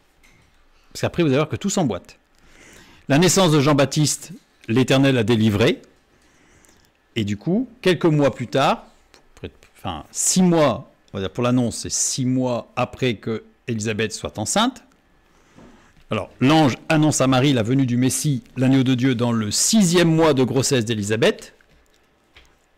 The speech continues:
Le texte ne nous dit pas que c'est au début du sixième mois ou à la fin du sixième mois. Il dit que c'est dans le sixième mois. C'est-à-dire que c'est entre vingt-six et trente semaines de grossesse.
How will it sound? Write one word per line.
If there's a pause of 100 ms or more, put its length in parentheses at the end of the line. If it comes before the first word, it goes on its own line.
(440)
Le
texte
ne
nous
dit
pas
que
c'est
au
début
du
sixième
mois
ou
à
la
fin
du
sixième
mois. (580)
Il
dit
que
c'est
dans
le
sixième
mois. (2250)
C'est-à-dire
que
c'est (220)
entre
vingt-six
et
trente
semaines
de
grossesse.